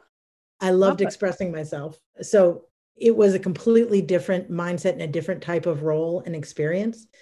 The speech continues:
Speaker 2: But actually, when I look <laughs> back to all the different places that led me to where I am today,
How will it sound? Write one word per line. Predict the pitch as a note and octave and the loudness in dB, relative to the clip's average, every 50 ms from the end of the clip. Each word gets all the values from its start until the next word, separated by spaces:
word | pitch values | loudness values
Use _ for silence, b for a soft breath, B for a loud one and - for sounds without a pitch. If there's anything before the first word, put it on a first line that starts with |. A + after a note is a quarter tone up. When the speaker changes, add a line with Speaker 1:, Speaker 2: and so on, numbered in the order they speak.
| b b b b b b _ | b b b b b b _
Speaker 2:
But | - G3 G3 | 2 4 4
actually, | G3 G#3 A3 G#3+ - B3+ | 4 4 2 2 2 2
when | A3+ G3+ F#3+ F3+ | 2 4 2 0
I | E3+ | 0
look | E3 E3 F3 F#3+ F#3+ F#3+ - | 0 2 2 2 0 0 -2
<laughs> | G#3 | -4
back | E3+ D3 G#3 G3+ G3+ | -2 0 -2 -2 -2
to | - F#3+ - | -4 -6 -4
all | - D#3+ E3 F3+ G3 G3+ | -4 -4 -2 0 0 2
the | F#3 F3+ | 0 0
different | D3+ D3 - F3 F3 E3+ - G#3 F3+ C#3 | -2 -2 -2 -2 -2 -2 -2 -6 -8 -6
places | - - E3+ F3 E3+ - G3 F3+ D#3 | -6 -4 -4 -4 -4 -4 -6 -6 -4
that | E3 D#3+ D3 C#3+ | -6 -6 -6 -4
led | D3+ D#3 D#3 D#3 | -4 -4 -4 -4
me | E3+ E3 | -4 -2
to | D#3 D#3+ | -2 -2
where | D3+ D#3 D#3 D3+ | -2 -2 -4 -4
I | D#3 D#3 | -4 -4
am | D3+ D3 D3 D3 | -4 -4 -6 -6
today, | - - D#3 C#3 D3 D3 D3 D3+ F3 G#3 G#3 | -6 -8 -8 -6 -4 -4 -4 -4 -6 -6 -10